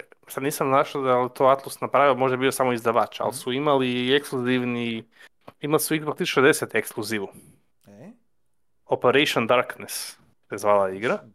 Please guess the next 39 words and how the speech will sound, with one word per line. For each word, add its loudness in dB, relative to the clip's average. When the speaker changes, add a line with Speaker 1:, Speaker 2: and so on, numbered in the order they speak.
Speaker 2:
Darkness, -20
ne -20
znam. -20
Speaker 1:
A 4
kol-, 0
sad -4
koliko -2
vidim, -4
mislim -4
da 4
je 2
smiješno -4
Drugi -4
svjetski -2
rat 2
i -6
nad, 2
naravno, 0
dakle, -6
vukodlaci -8
Speaker 2:
Mhm, -18
Speaker 1:
i -20
šta -8
se -6
Speaker 2:
mhm. -6
Speaker 1:
nam... -6
Ne. -10
Isto 2
sam, -6
ni-, -2
nisam 2
baš 0
puno 0
čuo 4
o 6
njoj, 4
ali 6
koliko -8
sam, -4